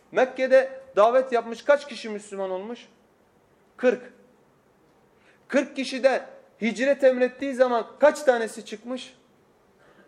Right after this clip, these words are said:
Geride kalan münafıklar var değil mi ayette anlattığı? He? Hicret etmeyenler. Dünya ağır basanlar. اَرَضَيْتُمْ بِالْحَيَاتِ الدُّنْيَا.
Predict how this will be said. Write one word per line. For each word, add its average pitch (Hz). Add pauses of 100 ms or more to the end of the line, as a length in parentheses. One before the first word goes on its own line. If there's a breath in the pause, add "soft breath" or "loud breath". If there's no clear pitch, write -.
(160)
Geride 180
kalan 214
münafıklar 220
var 208
değil 262
mi 254
ayette 185
anlattığı? 127 (280)
He? 220 (720)
Hicret 185
etmeyenler. 175 (840)
Dünya 220
ağır 247
basanlar. 143 (760)
اَرَضَيْتُمْ 226
بِالْحَيَاتِ 233
الدُّنْيَا. 226